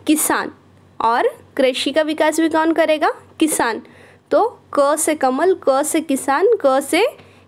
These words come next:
कृषि, ये तीनों क किस में है? कमल जी पटेल के पास। इसके बाद हमारे आते हैं श्रीमान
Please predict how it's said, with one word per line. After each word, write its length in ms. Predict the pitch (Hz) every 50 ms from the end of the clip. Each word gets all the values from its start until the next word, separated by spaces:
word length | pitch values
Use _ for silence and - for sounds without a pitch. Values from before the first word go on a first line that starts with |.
| _ -
कृषि, 440 | 359 370 339 311 - - 277 226 214 - - - - - _ _ -
ये 120 | 247 349
तीनों 540 | 392 - - - 277 277 277 294 330 381 403 392 403
क 120 | 349 349 359 349
किस 200 | 359 330 - 359
में 160 | 359 370 370
है? 180 | 320 370 427 587 698 - - - -
कमल 380 | 277 269 269 285 294 285 285
जी 240 | 254 262 302 339 427 - - - - _ _ - -
पटेल 380 | 359 349 - - 311 294 285 269
के 120 | 247 254
पास। 440 | 247 - 202 190 214 202 - - - _ _ _ _ _ _ _ _ _ _ _ _ _ _ _ _ _ _ _ _ _ _ _ -
इसके 320 | - 302 - - - 392 359
बाद 220 | 370 339 330 330
हमारे 400 | 302 311 302 302 269 254 254 262
आते 380 | 254 247 240 233 233 - 226 240
हैं 220 | 214 247 302 359
श्रीमान 600 | 349 - - - 269 240 247 240 240 240 262 339